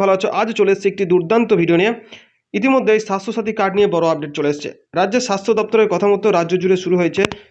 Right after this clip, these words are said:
স্বাস্থ্যসাথী কার্ডের ভেরিফিকেশন। সেই ভেরিফিকেশনে দেখা হবে আপনার স্বাস্থ্যসাথী কার্ডের সাথে আধার লিংক আছে কি না। যদি না থাকে তাহলে আপনাকে উপযুক্ত ডকুমেন্ট দিয়ে সেই কার্ডের সাথে লিংক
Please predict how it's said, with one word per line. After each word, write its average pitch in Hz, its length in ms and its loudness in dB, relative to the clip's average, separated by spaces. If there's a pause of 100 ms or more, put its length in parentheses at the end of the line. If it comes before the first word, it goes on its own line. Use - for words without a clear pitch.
(200)
স্বাস্থ্যসাথী 185 500 -4
কার্ডের 165 220 0
ভেরিফিকেশন। 147 460 0 (520)
সেই 233 160 0
ভেরিফিকেশনে 247 540 0
দেখা 226 200 0
হবে 240 140 2 (440)
আপনার 220 240 2
স্বাস্থ্যসাথী 208 440 -2
কার্ডের 185 220 0
সাথে 208 220 2
আধার 196 180 0 (100)
লিংক 170 140 -2 (160)
আছে 190 200 -2
কি 160 140 -2
না। 165 40 -2 (640)
যদি 220 200 2 (100)
না 214 140 2
থাকে 226 200 0
তাহলে 214 220 0
আপনাকে 196 300 -2
উপযুক্ত 196 300 -6 (140)
ডকুমেন্ট 196 380 -2
দিয়ে 202 120 4 (360)
সেই 190 200 0
কার্ডের 185 240 0
সাথে 190 160 -2 (120)
লিংক 220 140 2